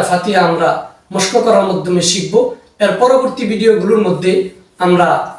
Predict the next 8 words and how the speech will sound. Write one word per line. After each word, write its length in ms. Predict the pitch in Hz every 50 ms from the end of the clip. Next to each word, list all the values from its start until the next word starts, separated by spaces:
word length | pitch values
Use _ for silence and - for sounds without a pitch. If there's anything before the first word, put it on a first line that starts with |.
| 165 156
দশটি 300 | 202 202 - - - 254 240 202 -
সূরা, 220 | 233 214 190 175 175 175 - - - - - _ _ _ _ _ _ _ _ _ _ _ _ _ _
কোরআনুল 340 | 226 220 214 214 220 214 - 208
কারীমের 340 | 202 - 214 214 208 196 190 190 -
তিরিশ 200 | 240 226 214 - - 208
নম্বর 220 | 190 190 196 196 - 196
পারার 260 | 196 185 185 180 180 180 180 - - - - _ - _ _ _ _ _ _ _ _ _
শেষের 480 | - - - - 208 208 208 - 247